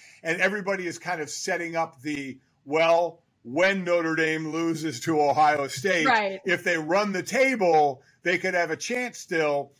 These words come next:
Speaker 1: because Ohio State will probably do the same thing, and that would be their only loss.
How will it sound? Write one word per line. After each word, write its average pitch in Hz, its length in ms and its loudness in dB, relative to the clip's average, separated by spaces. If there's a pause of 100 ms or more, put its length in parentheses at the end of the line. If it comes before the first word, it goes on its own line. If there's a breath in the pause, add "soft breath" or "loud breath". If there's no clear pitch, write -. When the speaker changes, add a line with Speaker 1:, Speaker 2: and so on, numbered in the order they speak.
(120 soft breath)
Speaker 1:
because 160 320 -2
Ohio 151 340 0
State 160 300 -4
will 151 120 -6
probably 139 800 -4 (100)
do 147 180 -4
the 127 100 -8
same 135 360 -6
thing, 151 540 -4 (360 soft breath)
and 143 100 -4
that 147 160 4
would 139 140 -8
be 147 120 -4
their 139 220 -6
only 135 240 -8
loss. 143 520 0